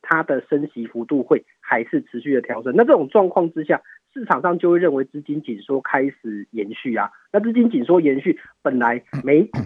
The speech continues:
就会不断的往下滑嘛。那美股不断往下滑，你就会看到九点半开始之后就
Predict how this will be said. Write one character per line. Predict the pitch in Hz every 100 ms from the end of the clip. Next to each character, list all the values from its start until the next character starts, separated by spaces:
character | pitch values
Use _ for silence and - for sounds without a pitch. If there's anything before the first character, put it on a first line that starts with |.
| -
就 | 160
会 | 160
不 | 147 -
断 | 165 135
的 |
往 | 110 107
下 | 139
滑 | - 98 -
嘛。 | - _ _ -
那 | 233
美 | 220 220
股 | 202 190
不 | 165
断 | 220 180
往 | 135
下 | 190
滑， | 160 135
你 | 117
就 | 175
会 |
看 | 190
到 | 160
九 | 156
点 | 156 143
半 | 147
开 | 143
始 | 139 110
之 |
后 | 135
就 | -